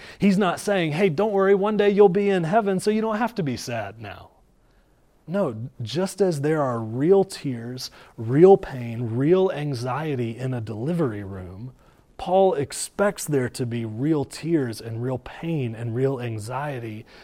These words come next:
this side of the new heavens and new earth. But also in a delivery room,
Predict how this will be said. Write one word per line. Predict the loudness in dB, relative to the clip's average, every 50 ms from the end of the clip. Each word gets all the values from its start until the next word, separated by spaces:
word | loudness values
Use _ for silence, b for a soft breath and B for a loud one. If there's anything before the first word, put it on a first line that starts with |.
| B B
this | -10 -6 -2 -2 -2 -2
side | -2 -6 -6 -6 -6 -6 -6
of | -8 -8
the | -8 -8 -6
new | -6 -6 -6
heavens | -8 -8 -10 -10 -10 -10 -12 -12 -12
and | -12 -12 -10
new | -12 -12 -12
earth. | -12 -10 -10 -10 -12 -12 _ -20 _ _ _ _ _ _ _ _ _ _ b b b b b b b b b b b -10 -4
But | -4 -2 0
also | 4 6 4 4 4 2 -2 -2 0 0 -2 -2
in | -2 0 0 2
a | 2 0
delivery | 0 -2 -2 -2 -4 -2 0 0 2 2 0
room, | 0 -2 -4 -4 -6 -8 -10 -12